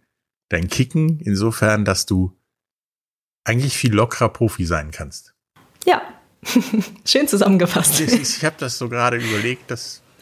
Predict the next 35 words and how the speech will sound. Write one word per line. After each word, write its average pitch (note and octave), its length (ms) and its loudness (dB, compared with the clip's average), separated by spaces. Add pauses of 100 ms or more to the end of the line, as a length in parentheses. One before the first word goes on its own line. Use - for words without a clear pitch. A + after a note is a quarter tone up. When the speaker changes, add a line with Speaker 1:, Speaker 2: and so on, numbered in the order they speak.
(160)
Speaker 1:
passt - 320 -4
Speaker 2:
Ja. C4+ 280 2
Speaker 1:
irgendwie. D#2+ 200 -4 (560)
Das G#2+ 520 0 (120)
ist - 220 0
halt, B2 240 2 (300)
ich A2 100 -4
mein, B2 220 2 (1900)
wenn A#2 120 0
du A#2 60 2
sagst, B2+ 300 2
du - 40 -12
kommst G#2+ 220 0
aus G2 80 -2
der F#2+ 100 -2
Kneipe A#2 360 2
und G2+ 120 -2
bist F#2 160 -4
Profi - 300 0
geworden, F#2+ 480 2 (600)
heißt F#2+ 240 0
das G2+ 180 2
ja F#2 140 4
so, E2 300 0 (280)
okay, G2+ 400 0
du E2+ 240 -4
hast, - 460 -4 (340)
du A2 140 2
hast F#2+ 240 0
irgendwie E2 340 -4
den D#2+ 40 -14
Dreh A#2+ 240 2
raus A2 420 2
und G2 260 -10
es, - 420 -2